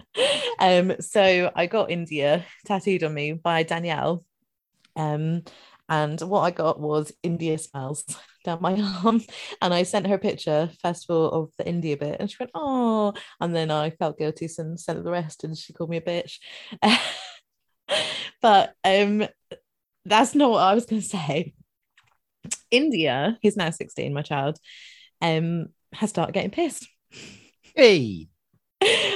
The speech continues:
Speaker 1: And the other day, she texted me, she was out with a girlfriend and a friend, and they'd, <laughs> this I don't condone, even though, mm, okay, I've got to be careful about what I s-, what I said. Don't think she listens. I think sometimes she's listened.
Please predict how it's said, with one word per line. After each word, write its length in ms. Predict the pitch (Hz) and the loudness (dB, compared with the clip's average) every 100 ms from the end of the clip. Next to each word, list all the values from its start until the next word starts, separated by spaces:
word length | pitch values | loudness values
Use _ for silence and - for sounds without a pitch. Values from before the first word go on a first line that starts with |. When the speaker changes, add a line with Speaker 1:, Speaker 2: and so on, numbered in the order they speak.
| 508 - | -2 2
Speaker 1:
And 360 | 233 226 226 - - | 6 6 4 0 -8
the 180 | 202 233 | 0 2
other 140 | 240 247 | 4 2
day, 400 | 254 202 170 175 | 0 4 4 4
she 180 | - 226 | 0 -4
texted 400 | 262 107 - - | -2 -4 -6 -2
me, 240 | 170 165 | 2 0
she 180 | - 214 | 0 0
was 120 | 208 | 2
out 160 | 202 196 | 0 -2
with 100 | 196 | -2
a 40 | |
girlfriend 600 | 208 202 202 - 160 160 | -2 0 0 -2 -4 -4
and 100 | 165 | -6
a 20 | 165 | -6
friend, 360 | 180 143 139 - | -6 -6 -8 -6
and 100 | 208 | -2
they'd, 200 | 220 233 262 - _ _ | -2 -4 -8 -10 _ _
<laughs> 400 | _ - - - | _ -20 -4 0
this 200 | 269 202 | 0 0
I 40 | |
don't 220 | 165 156 | -2 -2
condone, 480 | 165 170 160 117 160 - - - | -4 -4 -4 -4 -6 -10 -20 -14
even 200 | 165 151 | -8 -6
though, 300 | 143 135 135 - _ _ _ _ 160 | -4 -4 -6 -10 _ _ _ _ -6
mm, 380 | 156 151 147 147 | -6 -6 -6 -8
okay, 160 | - | -12
I've 60 | 151 | -12
got 140 | 143 | -14
to 60 | 151 | -12
be 40 | |
careful 240 | 156 147 - | -12 -10 -10
about 200 | 151 156 | -10 -10
what 180 | - | -10
I 60 | 156 | -10
s-, 180 | 151 156 - _ - | -10 -16 -20 _ -14
what 120 | 156 | -12
I 40 | |
said. 340 | 147 156 151 - - | -10 -8 -10 -12 -6
Don't 260 | 359 190 - | -4 -2 -2
think 220 | 190 170 | -2 -4
she 160 | - | -6
listens. 580 | 156 156 - 156 165 175 | -4 -6 -6 -6 -6 -6
I 40 | - | -12
think 180 | 440 415 | -10 -8
sometimes 460 | - 302 - 208 190 | -6 -6 -4 -4 -4
she's 240 | 180 175 | -8 -6
listened. 400 | 165 165 170 175 | -8 -6 -6 -6